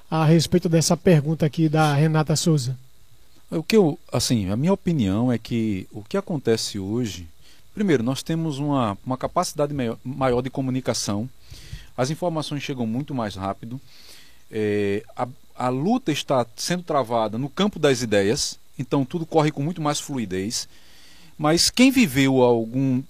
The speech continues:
Speaker 2: pronto, quem viveu o século passado, que não é tão distante,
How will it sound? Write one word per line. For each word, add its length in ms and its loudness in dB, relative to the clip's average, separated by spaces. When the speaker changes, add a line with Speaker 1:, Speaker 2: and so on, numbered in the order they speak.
Speaker 2:
pronto, 240 -2
quem 120 2
viveu 200 4
o 40 2
século 340 2
passado, 640 2
que 80 -18
não 80 -8
é 60 -8
tão 160 -10
distante, 560 -10